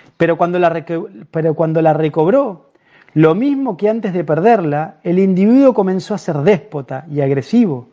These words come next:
hiriente en palabras y actos, siempre alterado e irritable, o sea, que su vida y la de los demás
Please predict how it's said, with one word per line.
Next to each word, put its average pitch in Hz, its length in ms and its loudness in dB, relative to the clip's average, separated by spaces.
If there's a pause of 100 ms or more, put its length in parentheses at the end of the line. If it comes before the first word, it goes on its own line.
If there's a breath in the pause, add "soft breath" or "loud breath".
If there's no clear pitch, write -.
(440 soft breath)
hiriente 180 480 2
en 170 140 -2
palabras 156 640 0 (100)
y 151 180 0
actos, 156 600 -4
siempre 262 720 2
alterado 180 540 0
e 185 60 6
irritable, 143 720 -2
o 170 100 -12
sea, 147 420 0 (460 soft breath)
que 156 100 -2
su 156 220 0
vida 165 600 4
y 151 100 -2
la 147 120 4
de 143 100 4
los 135 180 0
demás 202 460 -2